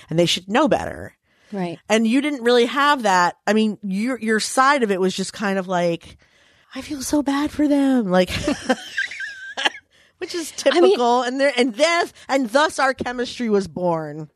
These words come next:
Speaker 2: And thus, no, yeah, 'cause we always brought both sides of the conversation. Like, I had a lot more technical podcasting heavy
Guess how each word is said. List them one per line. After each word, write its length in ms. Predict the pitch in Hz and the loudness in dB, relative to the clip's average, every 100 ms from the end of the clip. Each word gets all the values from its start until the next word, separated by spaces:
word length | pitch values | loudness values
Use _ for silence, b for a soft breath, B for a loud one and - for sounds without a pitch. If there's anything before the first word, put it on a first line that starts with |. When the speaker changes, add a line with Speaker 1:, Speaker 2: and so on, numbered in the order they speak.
| - | 0
Speaker 2:
And 260 | 233 220 | 2 2
thus, 360 | 208 208 208 - | 4 4 2 0
no, 160 | 247 247 | 2 2
yeah, 180 | 269 | 0
'cause 180 | 254 269 | 0 -2
we 140 | 285 269 | 0 2
always 360 | 294 339 269 | 2 2 -2
brought 480 | 196 214 220 226 - 196 | 0 0 2 -2 -4 2
both 280 | 220 214 | 2 2
sides 320 | - 214 208 202 | -2 0 0 -2
of 80 | |
the 80 | 196 | -4
conversation. 800 | 202 196 185 180 190 185 202 190 | -2 -2 -2 -2 -2 -2 0 0
Like, 220 | 180 180 | -2 -2
I 140 | 196 208 | 0 2
had 180 | 214 | 2
a 80 | 185 | 2
lot 240 | 165 175 - | 2 2 2
more 180 | 165 | 0
technical 600 | 160 180 - 175 175 160 | 0 -2 -2 -4 2 2
podcasting 960 | 156 185 170 165 175 160 - - 180 170 | 2 0 0 0 -2 -2 -2 -4 0 -2
heavy 760 | 139 170 170 165 160 160 151 | 0 0 2 2 0 0 -2